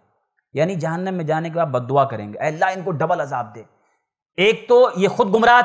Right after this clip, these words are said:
थे, हमको गुमराह किया इन्होंने। "रब्बना आतिहिम ज़िअफ़ैन", ऐ अल्लाह, इन्हें डबल अजाब दे, "वलअनहुम लअनन कबीरा", और बहुत बड़ी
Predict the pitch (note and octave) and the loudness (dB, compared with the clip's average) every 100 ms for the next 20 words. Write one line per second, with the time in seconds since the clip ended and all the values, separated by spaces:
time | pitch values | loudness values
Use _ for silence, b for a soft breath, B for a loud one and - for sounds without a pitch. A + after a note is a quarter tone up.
0 | A3 B3 D#4 F#3+ E3 A3 F4 C#4+ B3 A3 | 4 4 4 2 -2 2 4 4 6 4
1 | G3+ G3+ F3 E3 D3+ G3 - B B B | 4 4 4 4 0 0 -4 B B B
2 | B - F#3 F#3+ A3 G3+ G#3 G#3 G3 G3+ | B 0 4 4 6 6 4 4 0 2
3 | F3 D3+ - G3+ G3 - E3 E3 F#3 E3+ | 2 2 2 2 2 2 2 4 2 2
4 | E3 C3+ C3 D#3 C3+ A#2+ A#2 A#2 E3 A3+ | 0 0 2 4 4 4 2 2 -2 -4
5 | - b b - E3 D3+ F3+ F#3+ F#3 D3 | -10 b b 0 4 4 4 2 2 2
6 | C#3+ D3 C#3+ B2+ D#3 E3 C#3+ F#3+ A#3 G#3+ | 2 0 -4 -6 -2 0 4 6 6 4
7 | A#2 E3+ C#3+ G3 G#3 C#3 G2+ D#3+ G3+ | -4 -10 -10 -8 -6 -6 -2 0 0